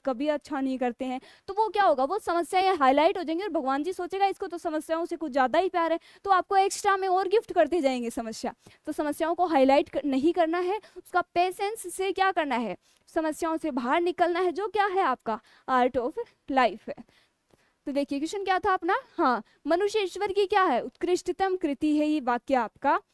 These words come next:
शुद्ध है। ऑप्शन नंबर तीन है वो बिल्कुल सही है। नेक्स्ट है आपका हौसला शब्द का विलोम है, हौसला का विलोम शब्द पूछा गया है। पहला आपका ऑप्शन है हताशा,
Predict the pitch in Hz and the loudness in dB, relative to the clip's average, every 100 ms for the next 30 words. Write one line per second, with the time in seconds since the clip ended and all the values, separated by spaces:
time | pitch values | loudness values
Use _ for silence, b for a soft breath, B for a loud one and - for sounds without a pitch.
0 | b b - 349 240 220 226 330 320 294 | b b -6 -4 -2 -4 -4 -4 -4 -2
1 | 311 320 339 320 269 262 330 349 349 320 | -2 0 0 0 -4 -4 -4 0 0 0
2 | 311 - 359 339 359 311 320 - 392 392 | -2 2 0 2 0 0 -2 0 0 0
3 | 370 320 330 330 330 311 254 247 277 339 | -2 -2 0 2 4 2 0 0 2 2
4 | 320 - 214 - _ _ _ _ _ _ | 0 -4 -10 -12 _ _ _ _ _ _
5 | _ _ - 254 262 320 294 269 - 240 | _ _ -4 -2 0 2 4 4 2 0
6 | 254 453 b b b b 247 277 349 359 | 0 -2 b b b b -2 2 4 2
7 | 370 320 294 302 349 330 349 359 359 294 | 0 0 -2 -4 0 2 2 2 2 2
8 | 285 311 - 302 330 302 262 240 277 294 | 2 0 0 -4 -2 -4 -4 -2 -2 -2
9 | 294 240 | -2 -2